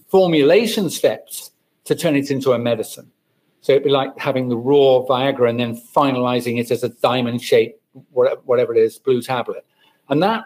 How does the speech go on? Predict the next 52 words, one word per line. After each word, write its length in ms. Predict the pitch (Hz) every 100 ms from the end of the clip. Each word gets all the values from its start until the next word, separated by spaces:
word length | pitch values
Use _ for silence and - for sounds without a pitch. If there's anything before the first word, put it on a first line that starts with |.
| -
all 200 | 202 226
of 80 | 220
the 60 |
formulation 640 | - 202 185 214 226 233 156
steps 360 | - 143 -
and 120 | 127 135
the 60 |
packing 460 | 139 190 180 170 135
and 120 | 127
the 60 | 127
filling 340 | 196 165 127
and 100 | 120
the 60 | 123
labeling 420 | 147 156 135 113
and 100 | 117
the 40 |
shipping 320 | - 170 -
and 80 | 110
the 40 | 110
protection, 540 | 113 160 - - - _ _ _ _ _
every 300 | 226 240 226 196
one 140 | 185
of 80 | 170
those 200 | 170 143
has 200 | 156 -
to 60 |
go 160 | - 147
through 160 | - 139
multiple 520 | 147 139 - 131 -
Q 280 | - 180 156
A, 160 | 139 135
Q 280 | - 143
C 220 | 123 139 123
steps 460 | - 135 - -
and 100 | 123
approved 340 | 117 - 131 -
with 100 | 113
the 60 |
regulator. 560 | 123 120 113 104 - 110 _ _ _
So 160 | - 147
he 80 | 143
said 380 | 143 143 139 - _ -
they 80 | 151
shouldn't 320 | 214 185 170
be 60 |
able 120 | 156 143
to 80 |
start 340 | - 175 156 147
manufacturing 720 | 135 123 123 131 - - 110
something 340 | - 113 117
this 140 | 117 117
complicated 640 | 127 110 113 113 110